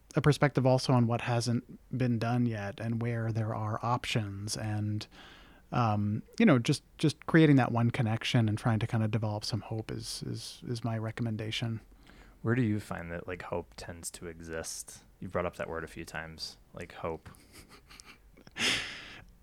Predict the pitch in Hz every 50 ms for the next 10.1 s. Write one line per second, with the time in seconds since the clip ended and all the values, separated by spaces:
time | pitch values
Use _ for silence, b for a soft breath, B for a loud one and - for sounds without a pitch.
0 | - - - 220 311 339 320 285 294 285 202 143 131 135 - - 175 196 - 185
1 | 175 170 - - 247 220 240 233 233 226 139 113 - - - - - - - -
2 | - - - - - - - 196 208 - 196 202 - - - 202 208 - _ _
3 | - - - - 214 233 254 - - 214 214 - 233 202 226 247 - 311 294 233
4 | 170 147 139 135 135 135 135 135 131 135 135 - - - - - 160 147 - 156
5 | 151 143 156 - 160 147 131 131 120 117 110 104 - - - 131 120 123 131 -
6 | 175 170 175 180 185 196 196 190 175 175 - 156 156 143 139 135 127 123 127 123
7 | 123 123 120 110 - b b b b b b b b b b b b b b b
8 | b b b b _ _ _ - - - _ _ - - _ _ - - 170 170
9 | 160 214 233 180 131 139 156 160 - 160 135 120 117 - 135 127 120 127 113 -
10 | 113 110